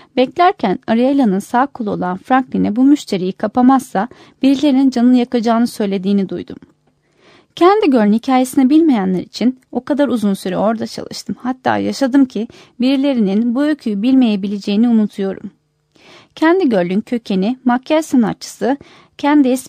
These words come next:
Bigley'e dayanır. Tahmin edebileceğiniz üzere aradığı renkleri bulamayınca kendisi elindeki malzemeleri karıştırarak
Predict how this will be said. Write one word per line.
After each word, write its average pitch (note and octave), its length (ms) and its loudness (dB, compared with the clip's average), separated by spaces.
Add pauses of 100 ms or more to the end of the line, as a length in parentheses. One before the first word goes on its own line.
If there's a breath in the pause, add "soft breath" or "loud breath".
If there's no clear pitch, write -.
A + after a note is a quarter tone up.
Bigley'e G3 400 -4
dayanır. - 480 -12 (600)
Tahmin D4+ 340 2
edebileceğiniz D4 680 4
üzere F#3 420 -4
aradığı B3+ 400 0
renkleri G3+ 440 0
bulamayınca A#3+ 680 0 (160)
kendisi C#4 440 0
elindeki A#3+ 440 2
malzemeleri G3+ 580 -2
karıştırarak A3 680 -2